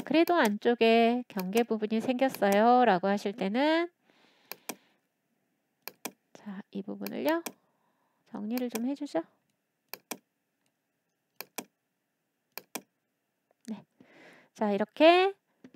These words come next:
고정점을 삭제해주는 딜리트 앵커 포인트 사용하시면 되겠습니다. 자, 물론 저희가 수직의 정렬하는 점의 평균 위치를 맞춰주는 것도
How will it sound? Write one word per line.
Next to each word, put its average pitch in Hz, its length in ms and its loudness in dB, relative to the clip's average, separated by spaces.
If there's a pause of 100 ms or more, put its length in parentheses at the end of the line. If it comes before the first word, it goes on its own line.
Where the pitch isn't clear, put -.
(760)
고정점을 277 720 4
삭제해주는 302 800 4
딜리트 269 360 0
앵커 220 200 2
포인트 226 340 0
사용하시면 196 640 -2
되겠습니다. 185 640 -8 (560)
자, 190 100 -2
물론 311 440 4
저희가 226 560 4
수직의 370 380 0
정렬하는 220 680 2
점의 202 320 -2
평균 339 400 -4
위치를 233 400 -2
맞춰주는 214 560 -2
것도 294 640 2